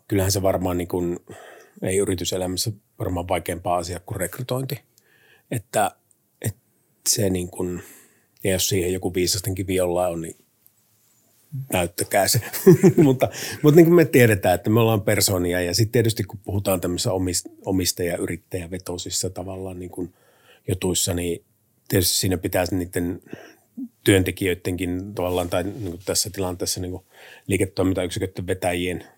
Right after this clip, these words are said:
mitä niin kuin itse puhuisi, niin tietysti ymmärtää sitä, että, että se ei ole samanlaista kuin jossain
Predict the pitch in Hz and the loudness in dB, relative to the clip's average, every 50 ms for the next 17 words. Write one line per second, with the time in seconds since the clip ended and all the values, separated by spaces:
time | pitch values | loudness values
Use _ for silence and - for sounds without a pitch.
0 | _ - 104 90 82 87 87 85 82 92 90 92 - 95 _ - 110 92 90 92 | _ -10 -10 -8 -6 -6 -8 -8 -8 -10 -10 -10 -10 -10 _ -6 -4 -4 -4 -6
1 | 95 104 92 92 - - - - - - - - - - - _ _ - - 101 | -6 -8 -10 -10 -12 -18 -20 -20 -20 -20 -20 -20 -20 -20 -20 _ _ -4 -2 -2
2 | - - 175 151 131 110 101 98 95 92 - - 92 85 82 - - - 95 - | 0 0 2 2 4 4 4 4 2 2 0 -2 -4 -2 0 -2 -2 -2 -4 -4
3 | 90 87 87 - _ - 101 90 90 - 117 107 - - - - - 95 87 85 | -4 -6 -6 -6 _ -8 -6 -6 -6 -6 -8 -10 -10 -10 -8 -6 -6 -6 -6 -8
4 | 85 85 85 - - 95 90 90 85 85 90 - - - 98 87 90 92 - - | -8 -10 -10 -8 -8 -8 -8 -8 -10 -10 -10 -10 -10 -10 -10 -10 -10 -10 -8 -8
5 | - 101 92 95 | -8 -8 -10 -12